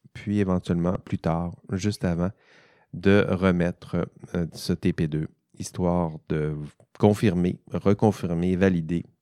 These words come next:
que tout y est. OK, le module huit, euh, maintenant. Euh, de quoi parle-t-on dans ce, ce module ? Qu'est-ce que vous avez à faire dans ce module ? Hein, des fois, faut, faut se le rappeler.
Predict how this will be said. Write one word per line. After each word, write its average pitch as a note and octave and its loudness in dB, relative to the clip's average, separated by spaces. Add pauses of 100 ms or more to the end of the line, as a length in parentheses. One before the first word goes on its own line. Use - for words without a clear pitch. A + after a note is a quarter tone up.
(100)
que - -4
tout E2 -6 (120)
y - -8
est. - -12 (960)
OK, C3+ 2
le G3 6
module D3+ 6
huit, G3 6
euh, F2+ 6
maintenant. F#2 2 (260)
Euh, F#2+ 2
de G2 0
quoi G3 -2
parle-t-on D3 0
dans G#2 2
ce, F2+ 2
ce - -4
module ? G2 0 (640)
Qu'est-ce C#3 -2
que - -4
vous F2 0
avez E2 4
à D#2+ 4
faire A#2 0 (160)
dans E2 -6
ce F#2 -4
module ? F2 -2 (240)
Hein, F2 -8
des F2 -10
fois, - -12
faut, F#2+ -10
faut - -6
se - -4
le F#2 2
rappeler. G#2+ 0